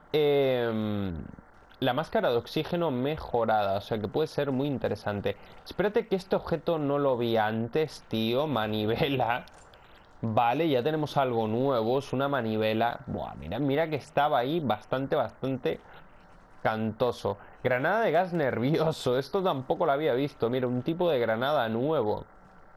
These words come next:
Venga, por lo menos tenemos ya diferentes, diferentes cositas. Venga, tengo una vali-, una manivela. Esto significa que, eh, aquí está. Vale, cojonudo. Puedo bajar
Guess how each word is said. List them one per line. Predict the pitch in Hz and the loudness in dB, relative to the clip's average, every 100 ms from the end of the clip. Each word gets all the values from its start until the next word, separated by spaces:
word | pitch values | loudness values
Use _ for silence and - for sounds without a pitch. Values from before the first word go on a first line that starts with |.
| - - - - - - - | -20 -20 -20 -20 -20 -20 -12
Venga, | 120 127 | -4 -2
por | 104 107 | 0 -2
lo | |
menos | 135 165 | -2 0
tenemos | 180 175 | 0 0
ya | 151 156 | 0 0
diferentes, | 151 120 110 127 131 135 117 107 104 | 0 0 -2 -2 0 0 2 0 -2
diferentes | 110 113 120 127 143 | -4 -2 -2 -4 -4
cositas. | 107 - 110 101 101 - - - - | -4 -4 -4 -4 -8 -12 -20 -12 -4
Venga, | 131 120 | 0 0
tengo | 180 233 | 2 2
una | 233 | 2
vali-, | 170 139 139 | 2 2 0
una | 160 165 151 139 | 0 2 2 2
manivela. | 127 120 120 131 143 185 | 0 0 2 2 2 0
Esto | 151 - | -4 -4
significa | 185 185 156 - 180 185 165 | -2 0 0 0 0 2 0
que, | - 175 208 - - - | 0 -2 -2 -6 -12 -2
eh, | 120 123 117 123 180 226 - - - - - - - - - - - - - - - | 2 4 4 4 0 -2 -8 -20 -20 -20 -20 -20 -20 -20 -20 -20 -20 -20 -20 -20 -4
aquí | 107 110 113 98 | -2 0 -2 -6
está. | - - 90 - - - - | -6 -4 -6 -6 -20 -18 -4
Vale, | 98 - - - | -4 -4 -12 -4
cojonudo. | 113 104 117 120 98 | -4 -2 -2 -2 -2
Puedo | 92 143 151 165 | -2 2 2 2
bajar | 123 - 139 - | 0 2 0 0